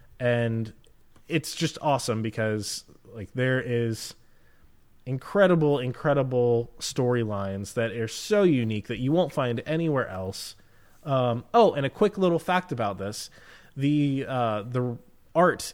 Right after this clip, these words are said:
is so prolific and is known so well, uh, and is so unique that, uh,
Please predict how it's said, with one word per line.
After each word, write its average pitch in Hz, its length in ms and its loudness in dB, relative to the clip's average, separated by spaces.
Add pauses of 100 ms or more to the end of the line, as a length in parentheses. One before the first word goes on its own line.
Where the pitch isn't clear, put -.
is 139 200 0
so 147 360 0
prolific 139 880 -2
and 135 220 -2
is 117 180 -2
known 127 420 0
so 131 300 0
well, 123 480 0 (460)
uh, 113 400 2
and 123 300 -2
is 123 180 -4
so 151 180 2
unique 139 460 -2
that, 123 500 -2
uh, 104 320 -8